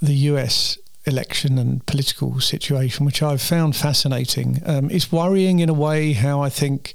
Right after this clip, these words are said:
people have been sucked into the madness. Um,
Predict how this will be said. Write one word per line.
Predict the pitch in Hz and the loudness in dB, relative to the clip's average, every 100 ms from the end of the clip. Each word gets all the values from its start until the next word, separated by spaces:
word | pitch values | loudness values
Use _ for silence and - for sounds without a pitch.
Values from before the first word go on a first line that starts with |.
| - - - - - - | -16 -18 -18 -18 -10 -2
people | 147 139 | -2 0
have | 135 | -2
been | 139 131 135 117 - - | 0 0 2 0 -4 -10
sucked | - - - - | -4 -4 -4 -2
into | 139 135 135 | 0 2 2
the | |
madness. | 135 139 143 147 - - - - | 0 0 0 0 0 0 -4 -4
Um, | 131 131 131 117 | -2 0 -2 -2